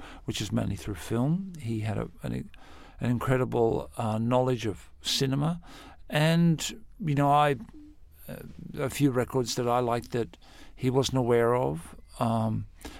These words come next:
and so that was very much, you know, when, when two people suddenly find each other, especially, especially in their teens, their late teens, they, it can be very intense, espe-, especially if you're on the same wavelength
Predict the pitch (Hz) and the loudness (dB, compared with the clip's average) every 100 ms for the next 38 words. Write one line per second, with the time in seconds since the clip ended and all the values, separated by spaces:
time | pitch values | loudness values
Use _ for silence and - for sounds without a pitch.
0 | - 190 185 - 190 180 156 - - - | 0 2 4 8 10 10 6 -6 -20 -18
1 | - 139 175 185 160 117 117 147 147 139 | -6 6 8 8 2 2 6 8 8 6
2 | 139 135 - - - - - - - - | 4 4 2 2 0 -6 -20 -20 -20 -20
3 | - - - - - - - - - 135 | -20 -20 -20 -20 -20 -20 -20 -12 0 4
4 | 135 139 147 147 135 - 170 - 147 143 | 4 2 2 2 2 8 8 8 4 4
5 | - 135 - 127 120 123 131 120 120 120 | 4 4 4 2 2 4 2 2 0 0
6 | 120 - 185 175 - - - - - 175 | -2 0 2 0 -4 -14 -16 -14 -4 0
7 | - 165 143 127 - 147 175 240 - 131 | 2 4 4 4 2 2 4 2 0 0
8 | 131 135 - 123 120 104 107 - - - | 0 -2 0 2 2 0 -4 -10 -16 -16
9 | - - 156 135 135 - 151 135 131 113 | -16 -12 0 2 2 0 2 4 4 4
10 | 135 123 117 - 113 107 - - - - | 4 4 0 0 0 0 -4 -4 -6 -4
11 | 127 - - 135 - 139 113 123 113 110 | -4 -2 0 2 2 -2 0 0 2 0
12 | 123 113 113 104 107 - 110 113 - | 0 0 0 0 0 -2 -4 -4 -8